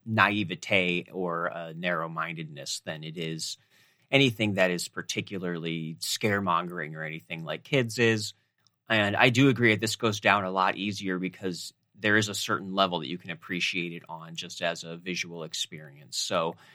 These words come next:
I do like it, you know, slightly more than a lot of other movies that we've talked about on this podcast, even if ultimately I definitely, um, don't love it as much as I did back when I was way too young to be watching it.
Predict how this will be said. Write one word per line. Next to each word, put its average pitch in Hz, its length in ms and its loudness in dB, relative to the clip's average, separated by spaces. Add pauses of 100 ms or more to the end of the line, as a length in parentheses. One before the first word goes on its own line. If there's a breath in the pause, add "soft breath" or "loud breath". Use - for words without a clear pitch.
I 131 120 10
do 190 160 4
like 127 220 8
it, 104 260 2
you 113 120 4
know, 101 300 2
slightly 123 460 4
more 110 320 4
than 95 300 -2
a - 100 -4
lot 95 300 8
of 92 100 -8 (140)
other 107 180 2
movies 90 360 -4
that 78 120 -4
we've 82 180 -10
talked 101 300 2
about 90 360 2 (360)
on 104 160 6
this 104 140 0
podcast, 110 680 4
even 92 300 -4
if 85 100 -6 (320)
ultimately 98 600 2
I 85 160 2 (360 soft breath)
definitely, 107 600 4 (340)
um, 80 300 -2
don't 92 240 2
love 87 180 2
it 90 120 -2
as 87 200 -6
much 92 240 -2
as 101 120 -6
I 87 100 -4
did 90 400 -2 (500 soft breath)
back 110 380 8
when 107 140 4
I 98 100 6
was 92 240 -2
way 92 240 0
too 95 180 -6
young 101 420 2
to - 120 -16
be 92 100 -4
watching 139 500 6
it. 139 220 2